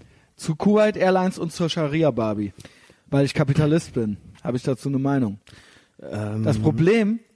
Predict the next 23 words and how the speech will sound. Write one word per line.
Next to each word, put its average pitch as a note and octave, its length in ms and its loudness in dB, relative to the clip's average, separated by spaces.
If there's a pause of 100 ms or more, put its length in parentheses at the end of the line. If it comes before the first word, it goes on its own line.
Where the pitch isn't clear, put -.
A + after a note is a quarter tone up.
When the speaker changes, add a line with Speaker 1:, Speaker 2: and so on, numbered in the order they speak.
(240)
Speaker 1:
oder D3 260 2
Speaker 2:
du C3 60 -4
Speaker 1:
sag D3+ 160 2
Speaker 2:
willst D#3+ 200 2
Speaker 1:
du D3+ 40 2
Speaker 2:
den C#3 60 6
Speaker 1:
zuerst. C3+ 140 4
Speaker 2:
Markt D3 260 -2
bedienen, G2+ 520 -6
oder G#2 320 -16
was? - 240 -20 (300)
Speaker 1:
Nein, A3 180 -2
das D#3 120 -4
Problem D3 380 -4
ist - 160 -10
der B2+ 100 -2
Markt, G3+ 640 -4 (240)
nicht - 400 0 (180)
die D#3 80 -2
Firmen, G#3 400 2
die C3 100 -2
das B2+ 200 0
anbieten. B2 580 -2